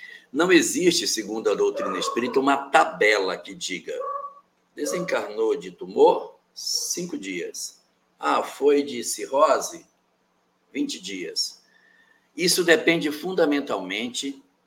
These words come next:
do es-, da, da condição do espírito. E tomo em socorro da nossa resposta o capítulo primeiro da segunda parte do livro O Céu e o Inferno.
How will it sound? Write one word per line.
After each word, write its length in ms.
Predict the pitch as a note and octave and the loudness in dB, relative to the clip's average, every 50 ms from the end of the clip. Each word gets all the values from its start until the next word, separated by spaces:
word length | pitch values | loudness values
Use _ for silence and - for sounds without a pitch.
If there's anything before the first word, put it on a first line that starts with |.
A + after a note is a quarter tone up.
| _ _ _ _ _ _ _ _ _ _ | _ _ _ _ _ _ _ _ _ _
do 500 | _ G2 F2 - A#2+ B2+ C3 C3 C3 - - | _ -18 -8 -4 0 2 2 2 2 0 0
es-, 300 | G#2 A2 A2 - - - - | -2 0 0 -2 -4 -4 -2
da, 320 | G#2+ G2+ G2+ - - - _ - | -2 -2 -2 -4 -8 -16 _ -8
da 320 | F#2 G2+ F#2+ F#2 F2+ F2 | -4 -2 -2 -2 -2 -4
condição 760 | - - - D#3+ D#3+ C3+ - - - - C#3+ D3 D3 C#3 C#3 - | -6 -6 -4 -4 -4 -4 -4 -4 -2 -2 -2 -2 -2 -4 -6 -6
do 180 | - G2+ F2+ E2+ | -6 -4 -4 -4
espírito. 560 | D#2 - - - - C2 - _ _ _ _ _ _ _ _ _ _ _ _ _ _ _ _ _ - | -4 -8 -10 -12 -14 -18 -18 _ _ _ _ _ _ _ _ _ _ _ _ _ _ _ _ _ -12
E 480 | B2 C#3 D3+ E3 F3 F3+ F#3 F#3+ F#3 F3 F3+ - | -4 4 8 8 10 10 10 8 6 4 2 2
tomo 360 | E3+ F3 F3+ F#3 E3 D3+ C#3+ | 4 4 4 4 2 2 2
em 100 | C#3+ C#3 | 2 0
socorro 800 | C#3 - - A#2+ - - - A#2+ A#2+ A#2+ A2+ G#2 G#2 G#2 G2+ | 0 0 -2 -2 -2 -2 -4 0 0 0 0 -2 -4 -6 -8
da 280 | F2+ F2+ F#2+ F#2+ F#2 F2+ | -6 -6 -4 -4 -4 -6
nossa 480 | F#2 F2+ F#2 G2 G2 G2 - - - - | -8 -8 -8 -8 -6 -6 -6 -8 -8 -8
resposta 760 | - E2+ - - - - C#3+ D3+ D#3 D3+ - - - - - _ _ _ _ _ _ _ _ _ _ _ _ _ | -8 -8 -8 -8 -4 0 0 0 0 0 -2 -6 -10 -14 -16 _ _ _ _ _ _ _ _ _ _ _ _ _
o 120 | - A2+ | -16 -8
capítulo 640 | - - B2+ B2+ - - D3+ D3 - D3 C#3 C#3 A#2+ - | -4 -2 -2 0 0 -2 -2 -2 -2 -2 -2 -2 -4 -2
primeiro 580 | D3 D3 C#3 B2+ B2 C3 C#3+ D#3 D#3+ D#3+ D3+ | -2 -2 0 0 2 2 2 2 2 0 0
da 140 | C3 C3+ B2 | -2 -2 -2
segunda 480 | - - - A#2+ B2 D3 D3+ C#3+ C3 - | -2 -4 -4 -4 -6 -6 -4 -2 -4 -4
parte 640 | - - - - B2 B2 B2+ - - - - - B2 | -6 -6 0 2 2 2 2 0 -2 -6 -10 -14 -12
do 180 | A#2+ B2 C3 | -8 -6 -6
livro 920 | A#2 G#2 F#2+ G2+ A2+ B2 A#2+ A#2+ - A2+ A#2 A#2+ A#2 A#2 A#2 A#2 A#2 A#2 _ _ _ _ _ _ _ _ _ _ _ _ | -6 -6 -8 -10 -8 -8 -8 -8 -6 -4 -2 0 0 0 -2 -4 -6 -12 _ _ _ _ _ _ _ _ _ _ _ _
O 80 | - G#2+ | -12 -8
Céu 280 | - - - A2 G#2+ G#2+ | -6 -4 -2 -2 -2 -4
e 20 | |
o 140 | G#2+ G#2 G#2 | -6 -8 -12
Inferno. 420 | F#2+ - - - C#2+ - - - | -16 -14 -10 -10 -10 -10 -10 -16